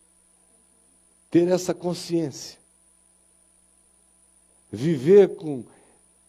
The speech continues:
esse alvo sublime no coração, no ser. Ter essa ousadia. Meter a cara pra dentro da cara de Deus.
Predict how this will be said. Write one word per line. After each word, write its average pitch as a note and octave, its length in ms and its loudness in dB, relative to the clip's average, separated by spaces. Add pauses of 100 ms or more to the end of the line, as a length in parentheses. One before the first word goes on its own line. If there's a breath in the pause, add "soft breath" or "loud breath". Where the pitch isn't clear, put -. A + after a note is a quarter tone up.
(580)
esse D#3 400 0
alvo E3+ 280 4
sublime E3 760 -2
no B2 140 -6
coração, C#3 680 -8
no G#2+ 140 -12
ser. C#3 360 -14 (1600)
Ter F3+ 140 4
essa F#3 220 0
ousadia. E3 840 0 (1300)
Meter A#2+ 280 -6
a F3 80 -6
cara F#3 400 -2
pra D3 200 -10
dentro F3 200 -12
da D#3 100 -10
cara E3 280 -14
de B2+ 160 -20
Deus. - 560 -10